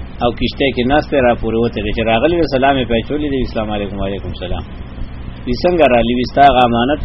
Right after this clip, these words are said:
در دینار هغه مې راوړو.» وی، «تا پرون را لېږلی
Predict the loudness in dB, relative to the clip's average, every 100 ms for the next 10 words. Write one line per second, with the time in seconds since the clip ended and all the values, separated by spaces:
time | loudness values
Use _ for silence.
0 | -4 -4 -2 0 2 2 0 -2 -2 -4
1 | -6 -10 -14 -12 -12 -10 -12 -12 -14 -12
2 | -10 -10 -12 -10 -2 0 4 4 4 4
3 | 4 4 4 2 4